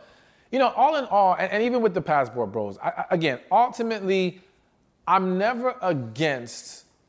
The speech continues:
genuine relationship, genuine love, all right? And so whether that happens locally or globally, all that matters is two people who fit together, who really work well together, who are gonna create a positive,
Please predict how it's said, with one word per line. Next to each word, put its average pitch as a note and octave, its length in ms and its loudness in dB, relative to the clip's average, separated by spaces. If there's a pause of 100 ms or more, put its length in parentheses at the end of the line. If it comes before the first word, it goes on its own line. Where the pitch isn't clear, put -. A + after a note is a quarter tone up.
(260)
genuine F3 760 -2
relationship, C#3 1000 -2
genuine A2 640 -6
love, F2+ 300 -10 (260)
all G#2+ 120 -4
right? C#3+ 240 0 (460)
And D3 120 -4
so F3 120 0
whether E3 180 4
that G3+ 180 4
happens D#3 340 -2
locally G#3+ 540 0
or E3 140 0
globally, F3+ 680 2 (460)
all F3 160 6
that G#3 200 2
matters F3+ 400 0
is D3 160 -4
two A3 280 -2
people G3 380 0
who D#3+ 140 -4
fit A3 380 -2
together, G#3 580 0 (280)
who D#3+ 120 2
really F3+ 300 4
work E3 260 2
well F#3 160 2
together, G3 300 0
who E3+ 120 -2
are E3+ 60 2
gonna D#3+ 180 -4
create F3 460 0
a B2+ 80 -2
positive, G3 800 -2